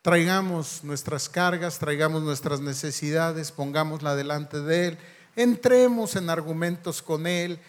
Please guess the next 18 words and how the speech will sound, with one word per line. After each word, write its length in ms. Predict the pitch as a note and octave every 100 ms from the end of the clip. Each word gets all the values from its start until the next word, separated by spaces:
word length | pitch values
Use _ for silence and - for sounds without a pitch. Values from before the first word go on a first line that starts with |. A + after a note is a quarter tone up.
| _
dejemos 720 | G3+ G3 E3 C4 B3+ G#3+ G3 -
que 160 | F#3
Él 140 | F3+ -
hable, 460 | E3+ F#3 F3 F3 E3+
que 220 | F3 D#3+
su 160 | - F3+
Espíritu 640 | - - A3+ A3+ A3 G3
ministre 540 | F3 F3+ A3+ G3+ F#3
en 80 | D#3+
nuestros 320 | D3+ - D3+
corazones, 840 | - D#3 D3+ D3+ G3+ E3+ D#3 D#3 - - - - _ _ _ _ _ _ _ _
que 120 | D#3+
nosotros 480 | D#3 D#3 F3+ F3+ C#3
podamos 540 | E3 D#3+ E3+ D#3+ -
escuchar, 680 | C#3 - C3+ - D3 C#3 C#3 - _ _
que 100 | C#3+
podamos 440 | C#3+ C#3 C#3 C3+ C3
escuchar 600 | - C3+ - C3+ B2